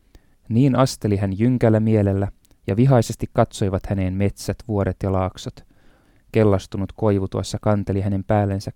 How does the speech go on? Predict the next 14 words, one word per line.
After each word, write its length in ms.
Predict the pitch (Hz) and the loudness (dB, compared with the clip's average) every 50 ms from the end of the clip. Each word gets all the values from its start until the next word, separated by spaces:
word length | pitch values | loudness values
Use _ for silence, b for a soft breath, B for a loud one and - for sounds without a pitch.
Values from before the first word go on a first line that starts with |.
| _ _ | _ _
kovin, 380 | - 117 110 107 107 101 101 - b b b b b b b b b b | -2 -2 0 0 0 -2 -4 -6 b b b b b b b b b b
synkeä 520 | b - - 127 123 120 113 - 113 110 - | b -2 0 2 2 2 2 4 2 2 2
kuusi 380 | - 139 135 127 117 - - 104 | 0 0 0 2 0 0 0 -2
hänen 240 | 101 95 95 92 - | -2 -2 -4 -4 -2
päällensä 440 | - 101 95 95 98 95 - 98 - _ | -2 0 0 0 0 -2 -4 -6 -8 _
kanteli, 500 | - 101 98 98 98 - 98 98 92 - b b b b b b b b b b b | -2 -2 0 0 0 -2 -2 -2 -2 -4 b b b b b b b b b b b
ja 100 | 131 127 | -2 0
mustana 600 | 131 139 139 - - - - - 110 104 101 - - | 0 0 -2 -4 -8 -8 -2 -2 0 0 0 -2 0
purevana 420 | - 113 107 101 98 101 98 98 | 0 2 2 2 2 2 0 -2
tonttuna 520 | 95 - 113 107 104 - _ - 101 95 90 | -2 0 -2 -2 -2 -4 _ -6 -4 -4 -4
seisoi 380 | - 101 98 98 - 104 95 | -2 -2 -2 -2 0 -2 -2
tien 280 | - - 110 107 101 95 | 0 0 0 0 0 0
varressa 340 | 98 92 90 95 - - 101 - | -2 -2 -4 -4 -6 -8 -4 0
tervaskanto. 800 | 110 101 95 95 90 98 - - - - 110 107 110 113 - | 0 2 2 0 -2 -4 -8 -10 -12 -12 -10 -10 -10 -12 -14